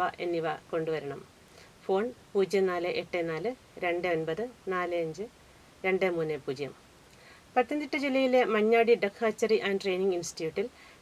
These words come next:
രണ്ടായിരത്തി ഇരുപത്തഞ്ച് സെപ്റ്റംബർ ഇരുപത്തിനാല്, ഇരുപത്തഞ്ച് തീയതികളിൽ എരുമ വളർത്തൽ എന്ന വിഷയത്തിൽ രണ്ട് ദിവസത്തെ സൗജന്യ പരിശീലനം നടത്തുന്നു. പങ്കെടുക്കാൻ താൽപ്പര്യമുള്ളവർ പൂജ്യം നാല്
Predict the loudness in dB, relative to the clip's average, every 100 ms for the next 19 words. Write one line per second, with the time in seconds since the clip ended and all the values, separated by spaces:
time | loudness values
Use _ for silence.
0 | 4 6 6 4 4 2 6 6 6 4
1 | 2 4 6 6 6 4 4 4 4 4
2 | 0 0 0 0 0 0 0 0 -2 -2
3 | -2 0 4 6 6 4 2 -2 0 -2
4 | -2 0 0 0 -6 -8 -20 0 4 4
5 | 6 2 4 4 4 4 2 4 2 2
6 | -4 -4 -4 -2 -4 -4 -6 -6 -12 -20
7 | -20 -8 0 2 2 2 0 0 -2 -2
8 | 0 0 0 -2 -6 -20 -4 0 2 2
9 | 2 0 0